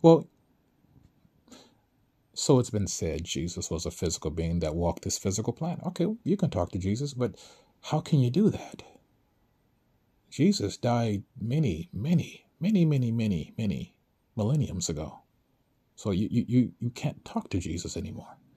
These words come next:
And you can no longer talk to God because everything is physical. And we know this. And for those of you who don't believe in God, that's exactly what it is. But there is no God.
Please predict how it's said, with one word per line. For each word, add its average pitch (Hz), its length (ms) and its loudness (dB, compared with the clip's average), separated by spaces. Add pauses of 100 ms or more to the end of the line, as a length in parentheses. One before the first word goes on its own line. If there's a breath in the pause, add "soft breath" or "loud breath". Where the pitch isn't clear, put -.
(680 soft breath)
And 113 200 2
you 120 100 4
can 110 220 0
no 120 160 6
longer 135 300 6
talk 131 300 -2
to 127 100 -2
God 139 440 -8 (220)
because - 280 -2
everything 120 320 2
is - 240 -4
physical. - 560 -4 (1500 soft breath)
And 135 120 2
we 147 140 6
know 214 240 4
this. - 440 -6 (1200)
And 127 100 0
for 113 120 0
those 113 240 2
of 110 100 0
you 113 360 0
who 110 120 -4
don't 104 340 0
believe 110 380 2
in 95 160 -4
God, 98 400 -4
that's 117 240 -4
exactly 104 600 -2
what 131 180 0
it 139 160 -4
is. - 360 -12 (1200)
But - 140 -8
there 147 160 0
is 76 160 -4
no - 220 -4
God. - 400 -6